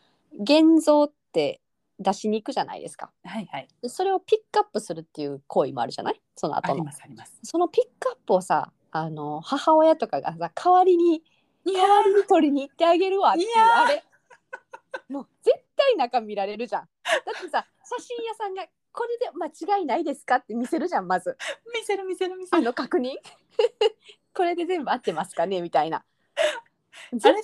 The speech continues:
Speaker 2: ない？
Speaker 1: 絶対ピックアップ。
Speaker 2: お-、お母さん見たいのがあってさ、代わりにピックアップしに行くって言ってるんじゃない？
Speaker 1: そうなんだよね。
Speaker 2: ね、絶対そうだよ。
Speaker 1: そう、そうだよ。だから見たくてさ、ストーキングしたくて、
Speaker 2: そうそうそうそうそう。
Speaker 1: あの、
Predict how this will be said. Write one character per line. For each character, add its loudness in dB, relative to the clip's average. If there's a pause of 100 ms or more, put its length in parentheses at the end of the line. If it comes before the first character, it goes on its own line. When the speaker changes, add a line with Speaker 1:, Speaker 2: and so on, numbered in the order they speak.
(120)
Speaker 2:
な 4
い？ 4
Speaker 1:
絶 -2
対 6
ピ -6
ッ -20
ク -4
ア 2
ッ -20
プ。 -10 (400)
Speaker 2:
お-、 0
お 0
母 -4
さ 0
ん -6
見 -4
た -14
い -8
の 0
が -2
あ 0
っ -12
て -12
さ、 -10
代 -6
わ -4
り -10
に -10
ピ -12
ッ -18
ク -6
ア -2
ッ -18
プ -14
し -10
に -4
行 -18
く -20
っ -20
て -20
言 -8
っ -14
て -10
る -6
ん -6
じ -10
ゃ -14
な -16
い？ -20 (300)
Speaker 1:
そ 0 (160)
う 4
な 6
ん -6
だ -6
よ -8
ね。 -12
Speaker 2:
ね、 4
絶 0
対 -2
そ -2
う -4
だ -8
よ。 -14
Speaker 1:
そ -6
う、 -20
そ -8
う -10
だ -6
よ。 -10
だ -10
か -8
ら -10
見 -12
た -4
く -20
て -8
さ、 -12
ス -20
ト -2
ー -20
キ -8
ン -6
グ -6
し -14
た -4
く -18
て、 -4 (440)
Speaker 2:
そ -4
う -2
そ -6
う -10
そ -8
う -6
そ -10
う -12
そ -20
う。 -
Speaker 1:
あ -14
の、 -